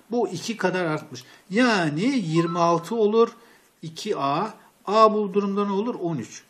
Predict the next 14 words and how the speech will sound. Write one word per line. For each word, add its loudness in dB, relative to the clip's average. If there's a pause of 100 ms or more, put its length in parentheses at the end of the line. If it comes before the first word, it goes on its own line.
(100)
Sevgili 0
arkadaşlar -2
bu 0 (220)
A 10
tane -4
ne -2
biliyor -6
musun? -10 (640)
A 2
tane 2 (1200)
beşin 4
katı -2
var. -6 (840)
Güzel. -10